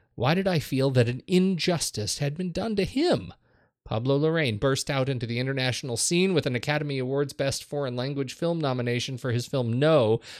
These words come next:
the third in a trilogy with Tony Manero. Having seen this and his second film in the group Postmortem, I can see that Larraín works with essences. For Tony Manero, it's horror, a film poem succinct in its message,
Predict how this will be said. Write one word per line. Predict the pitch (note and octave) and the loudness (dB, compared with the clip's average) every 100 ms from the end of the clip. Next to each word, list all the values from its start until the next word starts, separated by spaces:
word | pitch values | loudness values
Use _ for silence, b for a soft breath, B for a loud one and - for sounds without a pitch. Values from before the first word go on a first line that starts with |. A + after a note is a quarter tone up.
| B - | B 0
the | A#2+ | 0
third | - G#3+ G#3 B2 G2+ | 2 4 4 4 2
in | - A#2+ | 0 0
a | |
trilogy | A#2 - G3 F#3 G2+ F#2 | 0 -2 0 2 0 -2
with | G2+ A2+ - | 0 -2 -2
Tony | C3 G#2+ | -4 -2
Manero. | G2 F#2+ G2+ B2 D3 B B B | -2 -2 0 2 2 B B B
Having | G#2+ G2+ F#2+ | -6 -4 -2
seen | - C#3 B2 | -2 0 2
this | B2 D3+ - | 4 4 2
and | A2 | -2
his | F#2 G2+ | -2 -2
second | - D3 - B2 | 0 0 0 -2
film | C#3+ B2 | -2 -2
in | A#2 | -2
the | |
group | A2+ B2 - | -2 -2 0
Postmortem, | B2 A#2 C#3+ D#3+ D3+ B2+ | 0 0 2 4 4 2
I | A2 | 0
can | A#2+ | -2
see | - D#3 | -2 0
that | D3+ | 0
Larraín | C3+ C#3+ D3 D3 | 0 0 0 0
works | C3 C3+ - | -2 -2 -4
with | D3 C#3 - | -6 -4 0
essences. | C#3+ - A#2+ - D#2+ - | 0 0 -4 -6 -6 -10
For | - A#2+ | -12 -10
Tony | - D#3 | -4 -2
Manero, | E3+ E3+ G3+ C3+ B2 | 0 2 4 6 4
it's | G#2+ | 0
horror, | - G3+ D#3+ D2+ - B B B | 0 4 4 2 -6 B B B
a | F#2+ | -10
film | - E3 E3+ | -2 0 0
poem | D#3 D3 A#2+ A#2 | -2 -2 0 0
succinct | B2+ - A2+ - F#3 - | -2 -2 0 0 -2 -2
in | B2 | -2
its | G2+ - | -2 -2
message, | B2+ - A#2 A#2 | -2 0 -2 -4